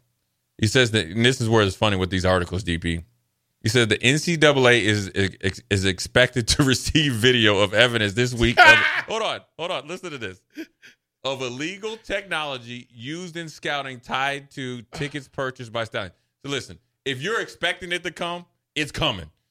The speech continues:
Speaker 1: Okay?
Speaker 2: You already got it.
Speaker 1: Right.
Speaker 2: You just, you're just like, "We, give us time to"
Speaker 1: What? Okay, in your opinion, I, I mean, I got so many questions. I, I could just ask eighty-five. Okay,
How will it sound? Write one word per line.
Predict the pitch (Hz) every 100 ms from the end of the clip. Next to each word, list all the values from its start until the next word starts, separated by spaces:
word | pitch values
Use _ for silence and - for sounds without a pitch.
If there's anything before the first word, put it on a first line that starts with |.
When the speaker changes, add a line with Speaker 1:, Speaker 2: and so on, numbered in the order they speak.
| _ _ _ -
Speaker 1:
Okay? | 120 123 123
Speaker 2:
You | 170 185
already | 190 180
got | 190 170 151
it. |
Speaker 1:
Right. | 175 120 -
Speaker 2:
You | 160 160
just, | 156 139 165
you're | 156
just | 143 135
like, | 143 127
"We, | 131 135 - _ 143
give | 139
us | 127
time | 127 113 110
to" | 107 _ _ _ _
Speaker 1:
What? | 120 143 -
Okay, | 139 139 113 143
in |
your | 170 180
opinion, | 151 202 156 127 139 _ _ _ _ _ _ _ _ _ _ _ _ _ _ _ _ _ _ _
I, | 120 113
I | 131
mean, | 131
I | 135
got | 135 131
so | 147
many | 143 113
questions. | - 143 123 101
I, | 110 113 117
I |
could | 123
just | 123 120
ask | 120 104
eighty-five. | 110 123 107 - _ _ _ _ _ -
Okay, | 127